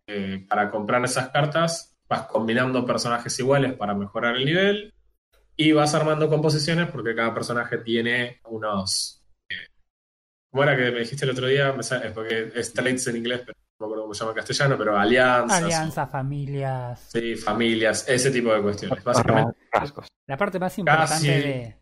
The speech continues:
Speaker 2: del auto chess, yo diría que es la parte auto en realidad, que vos planteás toda la estrategia, parás los pibes en el campo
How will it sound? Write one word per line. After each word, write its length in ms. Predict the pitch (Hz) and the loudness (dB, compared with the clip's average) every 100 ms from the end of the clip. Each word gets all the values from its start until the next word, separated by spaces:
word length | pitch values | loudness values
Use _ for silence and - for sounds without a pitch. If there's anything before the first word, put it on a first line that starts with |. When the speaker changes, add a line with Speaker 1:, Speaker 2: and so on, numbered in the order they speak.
| _ | _
Speaker 2:
del 180 | 135 135 | -8 -4
auto 300 | 143 139 135 | -6 -4 -8
chess, 380 | - 156 151 - | -6 -8 -8 -14
yo 160 | - | -10
diría 160 | 123 131 | -6 -4
que 60 | |
es 40 | 131 | -4
la 140 | 127 | -4
parte 320 | 127 123 135 - | -4 -6 -10 -4
auto 300 | 156 151 135 | -2 -2 -6
en 120 | 127 | -6
realidad, 360 | 131 147 151 151 | -6 -6 -6 -6
que 140 | 131 | -8
vos 340 | 127 147 147 - | -8 -8 -12 -10
planteás 420 | 139 127 151 135 | -6 -6 -6 -8
toda 160 | 165 143 | -6 -6
la 60 | |
estrategia, 580 | 135 147 - 170 - 160 | -6 -8 -6 -8 -4 -6
parás 240 | 135 139 | -4 -4
los 100 | 135 | -6
pibes 300 | 131 147 143 | -8 -8 -6
en 100 | 127 127 | -6 -6
el 100 | 131 | -6
campo 560 | 160 165 165 180 185 | -4 -4 -2 -2 -2